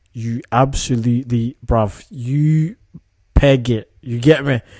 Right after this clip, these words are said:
Usain Bolt couldn't catch you even if my man tried.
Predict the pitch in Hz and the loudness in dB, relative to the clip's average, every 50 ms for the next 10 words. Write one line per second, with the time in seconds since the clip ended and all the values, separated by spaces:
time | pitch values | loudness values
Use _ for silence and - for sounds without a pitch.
0 | - _ - 143 156 185 190 - - 196 175 170 170 156 143 170 165 165 160 - | -16 _ 0 2 4 4 6 6 6 6 6 6 6 6 8 8 8 8 8 4
1 | - - 165 156 156 147 135 - - - 147 143 - - - - 135 131 127 131 | 2 2 4 4 4 4 2 2 2 2 2 2 0 -2 -4 -2 0 0 0 0
2 | 131 - - - - - - - 156 160 151 156 156 143 143 - - 143 143 135 | -2 -4 -8 -20 -20 -10 0 4 6 6 8 6 4 4 2 0 0 0 0 2
3 | 135 135 131 127 123 - - 131 123 120 113 - | 2 2 2 0 0 0 2 2 4 4 2 0